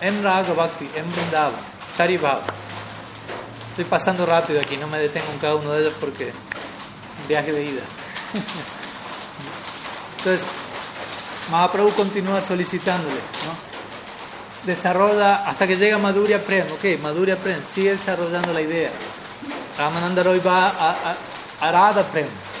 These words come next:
Radha Bhava, que de vuelta es todo lo que Mahaprabhu está tratando de experimentar en mí, ¿no?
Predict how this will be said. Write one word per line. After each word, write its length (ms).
Radha 280
Bhava, 240
que 80
de 40
vuelta 280
es 120
todo 240
lo 140
que 80
Mahaprabhu 500
está 360
tratando 400
de 60
experimentar 720
en 140
mí, 120
¿no? 100